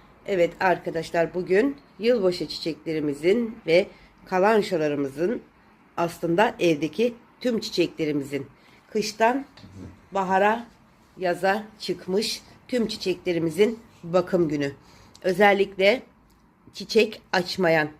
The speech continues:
yaprakları kurumuş, solmuş, dökülmüş, sadece dal olarak kalan tüm çiçekleri bu şekilde kurtarabilirsiniz arkadaşlar.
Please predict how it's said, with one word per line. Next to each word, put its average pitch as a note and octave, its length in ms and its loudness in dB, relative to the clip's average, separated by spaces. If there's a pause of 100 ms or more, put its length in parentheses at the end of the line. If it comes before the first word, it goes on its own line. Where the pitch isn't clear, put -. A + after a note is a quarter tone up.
(360)
yaprakları F#3+ 760 0
kurumuş, D#3+ 600 -2 (480)
solmuş, F#3+ 840 2 (260)
dökülmüş, E3 680 -2 (300)
sadece F3+ 720 2 (240)
dal A3 300 4
olarak D#3+ 480 0
kalan F#3 360 2 (320)
tüm A3 220 0
çiçekleri F3+ 720 0 (280)
bu A3+ 80 -8
şekilde F3+ 600 2 (200)
kurtarabilirsiniz E3+ 1160 -2
arkadaşlar. C#3+ 600 -6